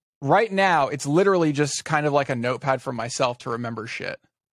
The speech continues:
Like, I just write shit down there, processes that I do, so that, like, in two years, I can go back <laughs> and remember what I did.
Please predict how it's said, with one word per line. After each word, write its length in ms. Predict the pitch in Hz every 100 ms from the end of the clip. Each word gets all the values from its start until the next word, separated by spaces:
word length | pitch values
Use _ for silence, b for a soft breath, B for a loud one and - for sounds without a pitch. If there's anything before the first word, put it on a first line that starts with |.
| _ -
Like, 100 | 180
I 60 |
just 140 | 208 156
write 240 | 151 156
shit 180 | 165 139
down 260 | 135 135
there, 160 | 156 170
processes 680 | - 143 135 143 156 160 139
that 140 | 143
I 100 | 131
do, 360 | 123 120 127 160
so 160 | - 139
that, 240 | 135 123
like, 220 | 131 131
in 100 | 127
two 140 | 127 131
years, 260 | 120 127
I 60 | 139
can 140 | 143
go 120 | 135 127
back 320 | - 170 -
<laughs> 0 |
and 100 | -
remember 480 | 180 - 214 160 196
what 140 | 160
I 120 | 143
did. 260 | 131 123